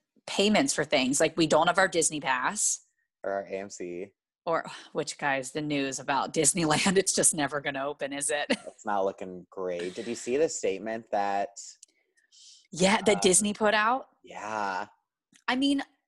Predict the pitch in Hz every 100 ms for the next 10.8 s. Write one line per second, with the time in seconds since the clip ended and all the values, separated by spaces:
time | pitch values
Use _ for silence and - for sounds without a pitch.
0 | _ - _ _ 196 247 254 220 165 151
1 | 202 240 - 262 220 202 208 202 196 -
2 | 165 165 175 175 202 - 208 220 208 180
3 | 190 208 _ _ _ _ _ _ _ -
4 | 202 190 185 - - 202 185 196 185 185
5 | 175 - 175 160 165 151 135 113 180 -
6 | _ _ _ - 165 170 165 - 180 170
7 | 156 156 - _ _ _ - 180 165 -
8 | 160 160 151 139 - 160 143 101 92 -
9 | - _ _ - 90 73 - _ _ _
10 | _ - 135 131 139 156 143 170